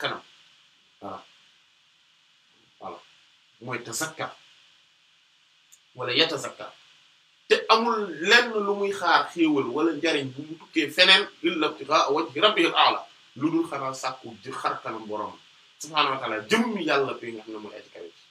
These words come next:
muy ki yi, ki kawe te yéegul subhaanahu wa ta'ala.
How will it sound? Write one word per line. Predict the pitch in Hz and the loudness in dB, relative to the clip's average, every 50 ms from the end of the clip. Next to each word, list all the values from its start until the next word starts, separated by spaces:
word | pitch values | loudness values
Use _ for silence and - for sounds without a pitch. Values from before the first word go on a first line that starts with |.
| _ _ _ _ _ _ _ _ _ _ _ _ | _ _ _ _ _ _ _ _ _ _ _ _
muy | 101 104 113 110 - - - - | -12 -10 -10 -10 -10 -14 -18 -18
ki | 151 | -18
yi, | 147 147 165 190 190 - | -16 -14 -12 -14 -14 -14
ki | - 202 190 - _ | -14 -16 -18 -2 _
kawe | - 294 262 226 170 | 8 10 10 10 6
te | - 156 | 2 -2
yéegul | 151 139 131 - - - - - _ _ _ _ _ _ _ _ _ _ _ | -4 -2 -4 -4 -6 -10 -16 -20 _ _ _ _ _ _ _ _ _ _ _
subhaanahu | _ 104 104 - 90 87 | _ -8 -8 -8 -8 -12
wa | - | -18
ta'ala. | - - - 58 - | -20 -20 -20 -20 -20